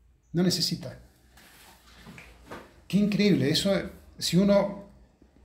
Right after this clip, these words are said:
asocia realmente todo lo que nos sucede, observa, observa, está atento, atento, Dios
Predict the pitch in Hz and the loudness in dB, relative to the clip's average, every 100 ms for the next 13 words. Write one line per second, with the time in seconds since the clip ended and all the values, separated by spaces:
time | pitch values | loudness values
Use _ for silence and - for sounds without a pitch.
0 | - 120 - 240 240 - 151 131 139 143 | -14 -10 -4 0 2 2 0 0 0 2
1 | 151 147 139 - 214 175 147 147 127 - | 2 2 -2 2 2 4 2 0 -4 -4
2 | - 151 127 120 123 - - - - - | -2 0 0 -4 -8 -14 -18 -20 -10 -6
3 | - 165 131 117 - - 202 156 123 117 | -4 -4 -4 -6 -4 -2 0 -2 -2 -2
4 | - 156 - 202 180 135 - 117 110 226 | 0 0 2 4 4 2 -4 -8 -8 -4
5 | 220 151 120 131 170 - - - - - | -2 -2 -4 -8 -8 -12 -20 -20 -20 -20
6 | - _ _ 127 156 196 202 - - - | -20 _ _ 0 2 4 2 0 -6 -14